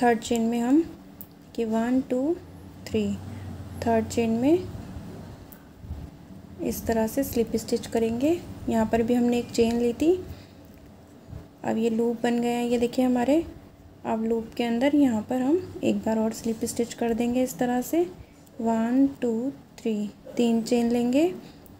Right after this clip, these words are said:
तीन chain लेने के बाद यहाँ पर हम loop के अंदर ही double क्रोशिया बनाएंगे इस तरह से,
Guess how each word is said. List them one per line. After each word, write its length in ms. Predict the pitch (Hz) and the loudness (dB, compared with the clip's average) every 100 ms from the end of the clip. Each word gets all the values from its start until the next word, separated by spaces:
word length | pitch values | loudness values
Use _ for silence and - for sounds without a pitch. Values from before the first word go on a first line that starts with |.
| - | -6
तीन 220 | 233 226 | -2 0
chain 240 | 226 254 254 | 2 2 4
लेने 240 | 254 240 | 4 2
के 160 | 240 254 | 2 0
बाद 280 | 240 247 247 | 2 2 4
यहाँ 200 | 262 233 | 4 2
पर 180 | 240 247 | 0 2
हम 220 | 262 294 | 6 6
loop 200 | 254 233 - | 6 2 0
के 80 | |
अंदर 240 | 254 240 240 | 2 2 2
ही 60 | 277 | 2
double 240 | 247 226 | 4 2
क्रोशिया 340 | 220 226 226 233 | 0 -2 0 -2
बनाएंगे 520 | 233 233 233 285 370 - - - - - - - | 0 0 2 2 0 -6 -18 -20 -20 -20 -20 -8
इस 160 | 226 - | -8 -2
तरह 240 | 233 226 | 0 0
से, 200 | 226 294 | 0 2